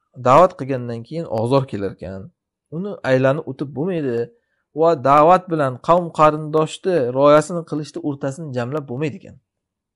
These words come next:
Shuni yaxshi tushunib olish kerak. Masalan, tolib ilmlar xususan.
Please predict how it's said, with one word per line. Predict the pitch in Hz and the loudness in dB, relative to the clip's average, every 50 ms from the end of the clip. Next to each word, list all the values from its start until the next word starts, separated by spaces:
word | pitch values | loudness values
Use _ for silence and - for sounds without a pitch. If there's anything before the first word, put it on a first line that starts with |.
| _ _ _ _ _ _ _ _ _ _ _ _ _ _ _ _ _ _ _ _ | _ _ _ _ _ _ _ _ _ _ _ _ _ _ _ _ _ _ _ _
Shuni | _ - 123 139 | _ -14 -8 -2
yaxshi | 151 180 190 170 - - | 2 2 2 2 0 -12
tushunib | - - - 165 165 160 | -14 -12 -8 -4 0 0
olish | 160 156 147 - | 0 0 -2 -6
kerak. | - 147 120 113 - | -6 -6 -6 -6 -8
Masalan, | 104 120 - 113 110 113 | -12 -12 -12 -12 -14 -10
tolib | 117 - 131 139 143 147 139 | -2 2 2 4 4 2 0
ilmlar | 139 151 156 160 165 170 147 | -2 -4 -4 -2 -2 -2 -2
xususan. | 127 - - 113 - - - - | -2 -8 -14 -16 -14 -16 -20 -20